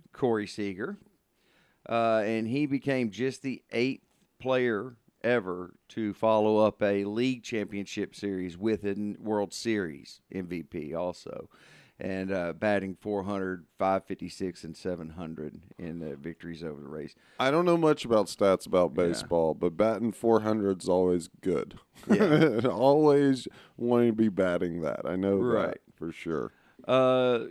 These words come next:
Speaker 1: Gold Gloves were announced. Those'll
Speaker 2: And what's that?
Speaker 1: uh, that's, uh, I believe, Offensive Players of the Year.
Speaker 2: Okay.
Speaker 1: Uh, but the big one was,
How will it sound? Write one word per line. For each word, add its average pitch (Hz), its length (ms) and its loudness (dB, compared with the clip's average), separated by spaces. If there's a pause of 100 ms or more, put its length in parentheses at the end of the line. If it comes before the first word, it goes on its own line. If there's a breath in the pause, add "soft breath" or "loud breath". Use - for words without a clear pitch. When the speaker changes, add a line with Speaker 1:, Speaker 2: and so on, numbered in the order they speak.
Speaker 1:
Gold 156 260 2
Gloves 156 340 6
were 147 180 -2
announced. 147 880 -4
Those'll 123 800 6
Speaker 2:
And 107 140 4
what's 113 180 4
that? 95 160 2
Speaker 1:
uh, 92 440 2 (100)
that's, 135 540 0
uh, 104 720 4 (180)
I 95 60 -6
believe, 101 240 -4
Offensive 123 760 2
Players 120 460 -2
of 120 60 -6
the 120 80 -4
Year. 117 520 0
Speaker 2:
Okay. 87 280 -2 (640 soft breath)
Speaker 1:
Uh, 110 360 6
but 120 360 2
the 131 120 6
big 156 280 4
one 147 320 0
was, 117 560 0